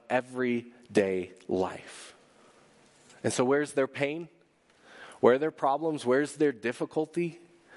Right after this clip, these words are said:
Press the promises of God into those places of life. That's how we learn to follow him well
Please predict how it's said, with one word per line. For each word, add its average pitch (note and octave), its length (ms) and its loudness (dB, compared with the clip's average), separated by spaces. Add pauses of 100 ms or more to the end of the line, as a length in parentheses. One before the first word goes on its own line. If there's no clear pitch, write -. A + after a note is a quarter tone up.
(200)
Press F3+ 380 2
the D#3 80 -8
promises D#3 720 0
of B2+ 140 -4
God G#2+ 400 0
into C#3+ 400 0
those A#2+ 580 -2 (140)
places F#2+ 720 -2 (440)
of G2+ 200 0
life. - 600 -8 (1300)
That's D3 220 0
how G3+ 100 0
we E3+ 140 0
learn A#2+ 400 0
to C3 140 -12
follow A2 380 0
him G2 300 -6
well E2 340 -4